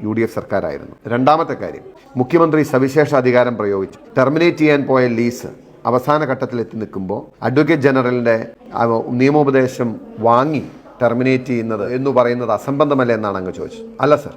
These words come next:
അത് അസംബന്ധമല്ല. കാരണം രണ്ടായിരത്തി പതിനാറിൽ ലീസ് ടെർമിനേറ്റ് ചെയ്യാൻ നമ്മുടെ സർക്കാരിന് അവകാശവും അധികാരവും സുപ്രീം കോടതി നൽകിയപ്പോൾ അത് വിനിയോഗിച്ചില്ല എന്ന് മാത്രമല്ല,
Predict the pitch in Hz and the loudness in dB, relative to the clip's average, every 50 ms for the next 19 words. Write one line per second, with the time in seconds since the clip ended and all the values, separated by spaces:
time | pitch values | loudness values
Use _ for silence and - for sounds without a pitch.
0 | - - - 123 127 120 - 135 131 135 131 131 101 82 - - - - - 127 | -10 -4 0 2 2 0 0 -2 -4 -2 -2 -2 -4 -6 -8 -12 -8 -2 0 2
1 | 131 127 123 101 - - - - - - - 120 127 131 143 147 151 151 147 147 | 2 2 0 -4 -6 -12 -18 -20 -10 -4 -2 0 2 4 4 4 4 2 0 0
2 | 151 139 - - 131 123 135 131 135 131 117 92 - - - - - 127 135 147 | -4 -4 -2 0 0 0 2 2 2 2 0 0 -6 -14 -12 -6 -2 2 2 2
3 | 151 147 151 143 - 131 120 120 131 131 131 131 127 131 131 120 117 117 117 117 | 2 2 0 0 0 0 0 2 2 2 0 0 0 -2 -2 0 0 0 -2 -4
4 | 117 - - - - - - - 113 110 113 117 120 113 - 113 104 - - 123 | -8 -10 -14 -18 -20 -18 -12 -8 -6 -4 0 0 0 0 0 -2 -8 -4 0 2
5 | 120 117 113 113 110 107 104 - - - - 101 107 123 117 123 123 120 - - | 2 2 2 -2 -4 -6 -8 -10 -10 -8 -4 0 0 2 2 2 0 0 0 -2
6 | 123 113 110 107 101 113 107 117 117 117 113 117 107 92 - 95 110 113 113 110 | -6 -4 -4 -4 -4 -2 -2 0 2 2 2 0 -2 -6 -8 -8 -6 -4 0 0
7 | 110 107 104 101 98 95 92 98 98 92 - - - - - _ - 120 135 143 | 0 0 0 -2 -4 -4 -4 -4 -4 -6 -6 -10 -14 -14 -8 _ 2 2 4 4
8 | 135 135 135 139 147 156 147 151 147 135 131 123 120 117 107 101 90 - 98 87 | 4 4 4 4 4 2 2 0 0 2 2 2 2 0 -2 -2 -4 -4 -8 -8
9 | 65 64 - | -10 -12 -14